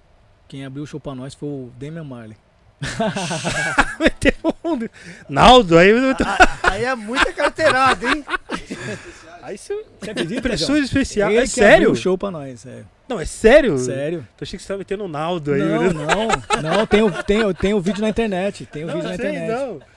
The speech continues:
Speaker 2: É que eu
Speaker 1: É que o Jorge é mui-, o Seu Jorge é muito grande lá, então, e era muita gente, né, e era um fe-, é um fe-, Mel Sudoeste é um programa que ele é transmitido, é como se fosse um Rock in Rio, assim, transmitido pra, tipo, a Europa inteira.
Speaker 2: Sim.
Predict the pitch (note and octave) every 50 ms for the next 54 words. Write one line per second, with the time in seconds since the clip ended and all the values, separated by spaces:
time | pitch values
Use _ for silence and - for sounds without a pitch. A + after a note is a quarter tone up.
0 | _ - - _ _ _ - E3 D#3+ - G3 G3 F#3+ F3 D#3 D3 - - G#3+ G3+
1 | D#3+ F#3 G#3 G#3 F3 G#3 G3+ F#3+ G#3 G#3+ F#3 E3+ - F#3 F3 D3 E3 F3 E3 F#3
2 | F3 F3 F3+ - G3+ E3 D3 D3+ D#3 D#3 C#3 C#3 B2+ B2 A#2 B2 B2 B2+ - -
3 | C3+ C#3+ D#3 D3+ D3+ D3 D3 D3 D#3 E3+ - G3+ F3+ D#3 B2+ C#3 D3+ E3+ E3 -
4 | C#3+ C3+ C#3 D3+ D3+ D3 C#3+ D3 D3 D3+ D3+ D3 C3+ - E3 D3+ D3 D3 - -
5 | D#3+ C3+ C3+ C#3 D3+ F3 E3 - - C#3+ D3 C#3 C#3+ D3+ C#3+ - D#3+ - E3+ D3
6 | D#3+ D#3+ D#3 D#3 C#3 - - E3 D#3 D3 C#3+ C3+ B2+ A#2 A#2 - _ _ _ _
7 | _ _ _ _ _ _ _ _ - C3 D3 C#3+ - - D#3 E3 D#3+ D#3+ F3+ D#3
8 | - E3+ E3+ E3 - G3+ F#3+ - - G#3 - C4 A#3 F#3+ G3 A3+ - - A3+ F3+
9 | D3 D#3 F3 F3 D#3+ - D#3+ - E3 E3 E3 D3 D#3 D#3 D3+ - F#3 E3 D#3 D#3
10 | C3+ - - _ - D3+ C#3+ C#3+ C#3 C#3 D3 - G3 G3 F3+ - D3 C#3 C3+ B2
11 | A2 - _ _ - - - G#2